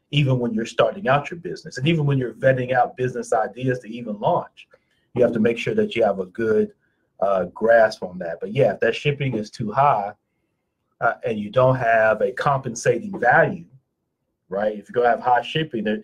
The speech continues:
something about the product or service, you know, whatever it is, um, has to more than compensate for that, uh, high shipping cost. Now, I don't know what the hell that's gonna be. It just <laughs> depends on your business and that sort of thing. But,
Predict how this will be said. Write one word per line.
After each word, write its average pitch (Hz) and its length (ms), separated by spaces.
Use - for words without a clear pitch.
something 123 340
about 110 240
the 101 60
product 117 520
or 90 120
service, 117 400
you 123 100
know, 110 60
whatever 127 400
it 110 100
is, 127 400
um, 104 340
has - 200
to - 80
more 143 320
than 120 160
compensate 123 760
for 101 520
that, 107 320
uh, 98 180
high 107 420
shipping 208 400
cost. - 380
Now, 98 100
I 120 100
don't 147 180
know 135 120
what 123 300
the 113 80
hell 117 200
that's 107 200
gonna 95 200
be. 160 320
It 101 140
just 107 140
<laughs> - 60
depends 151 300
on 165 140
your 139 240
business 135 420
and 123 100
that 127 160
sort 135 200
of 131 100
thing. 139 240
But, 107 280